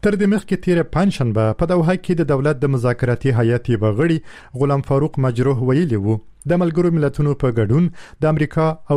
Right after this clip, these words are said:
ترکیې استازو د قطر په کوربه‌توب د استانبول غونډې پر اجنډا بحث پیل کړی دی. په کابل کې پرون ځینو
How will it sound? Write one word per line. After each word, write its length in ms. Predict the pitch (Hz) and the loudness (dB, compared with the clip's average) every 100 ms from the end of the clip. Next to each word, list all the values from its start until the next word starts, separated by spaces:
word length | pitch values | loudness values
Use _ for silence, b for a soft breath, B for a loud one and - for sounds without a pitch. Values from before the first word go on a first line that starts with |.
| 143 | 0
ترکیې 440 | - 127 - 139 147 | -2 -4 -2 0 0
استازو 480 | 120 - 151 156 113 110 - B B - | -2 0 0 2 0 -2 -6 B B -2
د 80 | 131 - | -2 0
قطر 240 | 127 135 - | -2 -2 -2
په 140 | 123 - | -2 0
کوربه‌توب 560 | 110 104 110 165 165 B B - | 0 0 2 0 0 B B -2
د 100 | 151 | -2
استانبول 460 | - 165 147 147 160 135 | 0 0 0 0 0 0
غونډې 340 | 143 165 160 - | 0 0 0 0
پر 80 | 135 | 0
اجنډا 400 | 113 120 117 123 131 - - 139 | 0 0 2 0 -2 -8 -4 0
بحث 320 | 143 131 - 117 | 0 -2 -2 0
پیل 160 | 113 - | 0 0
کړی 200 | 120 110 113 | 0 0 0
دی. 80 | 135 - - B B - | -2 -4 -20 B B -2
په 100 | 175 | 0
کابل 160 | 175 196 | -2 0
کې 140 | 175 160 | -2 0
پرون 260 | 175 175 139 147 | 0 -2 -2 0
ځینو 180 | 170 | 0